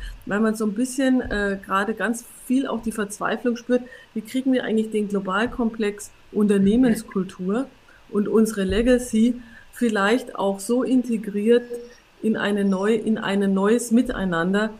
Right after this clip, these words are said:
anders führen, anders entscheiden, anders verhalten,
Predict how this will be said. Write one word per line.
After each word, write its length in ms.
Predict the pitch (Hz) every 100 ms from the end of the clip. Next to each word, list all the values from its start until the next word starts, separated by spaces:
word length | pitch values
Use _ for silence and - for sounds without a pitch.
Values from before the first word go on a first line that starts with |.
| - - -
anders 400 | - 202 220 220
führen, 300 | - 220 220
anders 320 | - 196 202
entscheiden, 460 | - 196 196 185 196
anders 340 | - 190 196
verhalten, 560 | 190 180 175 202 226 220